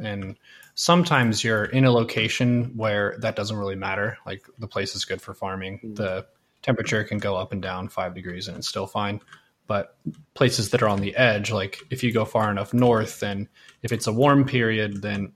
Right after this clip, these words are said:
Speaker 1: you can do farming. But if it cools down even a little bit, then you have to just up and leave or change the method that you're creating food and stuff like that.
Speaker 2: Yeah.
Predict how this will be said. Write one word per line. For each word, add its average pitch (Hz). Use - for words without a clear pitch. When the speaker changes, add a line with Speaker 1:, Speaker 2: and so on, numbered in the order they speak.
Speaker 1:
you 113
can 107
do 101
farming. 104
But 101
if 110
it 104
cools 110
down 107
even 101
a 95
little 98
bit, 90
then 95
you 101
have 90
to 92
just -
up 117
and 104
leave 107
or 98
change 98
the 95
method 98
that 92
you're 92
creating 92
food 92
and 92
stuff -
like 98
that. 95
Speaker 2:
Yeah. 107